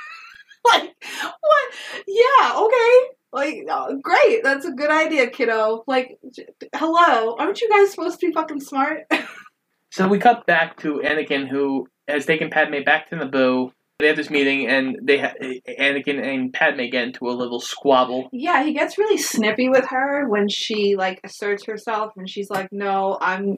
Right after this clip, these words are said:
Speaker 1: you know, I'm gonna take the lead here. This is my home. I know what I'm talking about." And he's like, like, takes a deep breath and, like,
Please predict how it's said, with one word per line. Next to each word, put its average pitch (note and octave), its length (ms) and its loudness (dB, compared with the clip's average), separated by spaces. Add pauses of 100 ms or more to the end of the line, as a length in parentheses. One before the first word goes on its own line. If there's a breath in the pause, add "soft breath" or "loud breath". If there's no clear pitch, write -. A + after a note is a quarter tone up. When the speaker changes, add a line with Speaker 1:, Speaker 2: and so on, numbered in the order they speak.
Speaker 1:
you G3+ 100 0
know, F3 80 0
I'm F3 140 0
gonna G3+ 160 4
take G3+ 200 4
the G3 120 2
lead G3+ 240 2
here. F#3+ 180 0
This F#3+ 140 -2
is G3 80 -2
my F#3+ 160 0
home. F#3+ 260 2
I F3 80 -2
know F3 200 -2
what E3+ 220 -2
I'm E3+ 140 -8
talking G3 380 -2
about." E3+ 400 -6 (500)
And G#3 80 -6
he's A#3 180 -2
like, G3 320 0 (840 loud breath)
like, A#3 220 2
takes C#4 240 2
a D4+ 80 4
deep C#4+ 180 4
breath C4+ 240 6
and, C4 120 8
like, A#3 260 -2